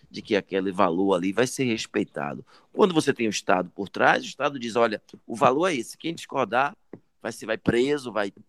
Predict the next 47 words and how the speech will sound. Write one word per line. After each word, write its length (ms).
et 160
cetera, 300
et 60
cetera", 460
né? 300
Mas 200
no 120
caso 260
da 100
própria 300
sociedade 560
acertar 400
o 40
valor 340
ali, 300
a 60
confiança, 680
vai 100
chegar 340
um 80
dia, 300
o 160
risco 320
é 40
de 300
um 60
cara 180
dizer, 160
"Não, 240
esse 160
valor 240
não 80
aceito, 580
não 180
vou 140
pagar, 400
et 100
cetera, 320
et 80
cetera." 480
E 80
aí 140
você 340
não 140
teria 400
aí, 260
né, 260